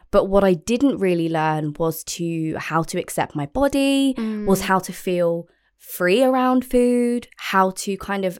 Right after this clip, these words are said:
Speaker 1: integrate back into my life after living for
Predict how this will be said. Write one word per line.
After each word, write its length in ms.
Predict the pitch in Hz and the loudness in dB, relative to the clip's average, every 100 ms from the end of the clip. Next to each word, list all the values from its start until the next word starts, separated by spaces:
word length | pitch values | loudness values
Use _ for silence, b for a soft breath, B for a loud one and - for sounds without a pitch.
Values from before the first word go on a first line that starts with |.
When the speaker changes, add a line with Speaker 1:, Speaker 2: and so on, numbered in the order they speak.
| - | -2
Speaker 1:
integrate 560 | 202 202 208 180 - | -2 -2 -4 -6 -4
back 300 | 185 185 - | -4 -4 -4
into 240 | 185 175 175 | -6 -6 -6
my 180 | 160 151 | -6 -6
life 840 | 151 175 220 - 202 - - - B B B B | -2 0 0 0 -6 -8 -16 -18 B B B B
after 380 | 180 175 - 175 | 4 4 0 0
living 420 | 175 190 196 170 | 2 2 0 -2
for 500 | - 170 160 160 | -2 0 2 0